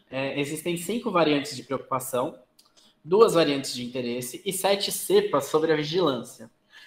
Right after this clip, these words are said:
Então, qual que é a diferente, a diferença entre variante e a cepa, né? A variante, ela é um vírus específico que sofreu uma determinada modificação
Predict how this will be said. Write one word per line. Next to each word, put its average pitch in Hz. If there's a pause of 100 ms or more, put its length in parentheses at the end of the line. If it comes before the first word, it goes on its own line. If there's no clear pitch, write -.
(160)
Então, 165
qual 208
que 185
é -
a -
diferente, 185
a 143
diferença 156
entre 160
variante 147
e 156
a 175
cepa, 120
né? 127 (540)
A 196
variante, 190
ela 135
é -
um 202
vírus 147
específico 165 (680)
que 170
sofreu 185
uma 156
determinada 165
modificação 180